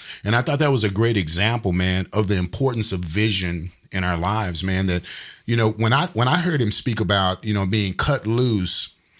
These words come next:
I had just come back from vacation, and I thought about us parasailing. Parasailing is when you get hooked to the boat. So it's one, been one of those,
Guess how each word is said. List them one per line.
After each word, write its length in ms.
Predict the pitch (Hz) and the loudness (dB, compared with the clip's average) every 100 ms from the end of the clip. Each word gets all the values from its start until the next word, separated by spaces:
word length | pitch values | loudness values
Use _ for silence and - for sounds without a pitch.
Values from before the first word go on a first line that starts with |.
| _ - | _ 0
I 80 | |
had 160 | 151 143 | 0 2
just 260 | 117 127 - | 0 -2 -2
come 200 | 117 92 | -2 0
back 200 | 87 87 | 0 -2
from 140 | 95 | -4
vacation, 680 | 85 90 - 110 - 87 82 - | -2 -2 -2 -2 -2 -2 -6 -6
and 140 | 95 | -2
I 80 | 101 | -2
thought 240 | 98 123 127 | 0 0 0
about 420 | 101 101 95 90 - - - _ | 2 2 2 -2 -8 -20 -20 _
us 480 | - 135 135 - - - | 0 0 0 -4 -10 -4
parasailing. 800 | 104 113 90 87 82 80 73 76 - _ - - - | 0 2 2 -2 -2 -4 -4 -8 -12 _ -20 -20 -4
Parasailing 540 | 131 117 104 98 98 | 0 2 2 0 -2
is 140 | 101 101 | -4 -4
when 160 | 123 120 | -2 0
you 220 | 110 104 - | 0 -2 -4
get 160 | 110 90 | -4 -2
hooked 280 | 127 123 - | -2 -2 -4
to 100 | 98 | -4
the 80 | |
boat. 400 | 90 107 110 107 - - - | -2 2 0 0 -10 -20 -6
So 160 | 143 | 0
it's 120 | 156 170 | 2 2
one, 200 | 175 156 | 0 2
been 200 | 156 147 | 2 4
one 120 | 143 | 4
of 60 | |
those, 300 | 135 117 98 | 2 0 -2